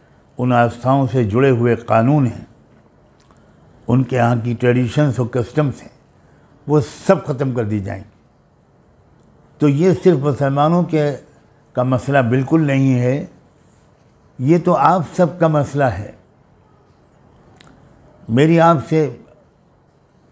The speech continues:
मैं आपसे निवेदन करना चाहता हूँ कि आप ज़रा सच्चाई को समझिए और इन शोषित समाजों के लीडरों और पढ़े लिखे लोगों को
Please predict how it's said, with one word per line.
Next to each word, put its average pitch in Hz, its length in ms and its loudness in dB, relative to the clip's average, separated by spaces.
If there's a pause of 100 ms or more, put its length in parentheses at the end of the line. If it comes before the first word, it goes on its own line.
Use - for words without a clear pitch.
(260)
मैं 135 260 2
आपसे 139 300 0
निवेदन 156 520 2
करना 151 300 0
चाहता 117 380 -8
हूँ - 140 -16 (1160)
कि 147 60 2
आप 156 260 4
ज़रा 160 420 0 (160)
सच्चाई 139 460 -2
को 160 180 0
समझिए 135 680 2 (1160)
और 143 200 2
इन 190 520 0 (380)
शोषित 165 520 0
समाजों 147 580 0
के 165 220 2 (840)
लीडरों 135 480 2
और 175 160 2 (140)
पढ़े 151 220 2
लिखे 165 280 0
लोगों 143 360 0
को 120 300 -6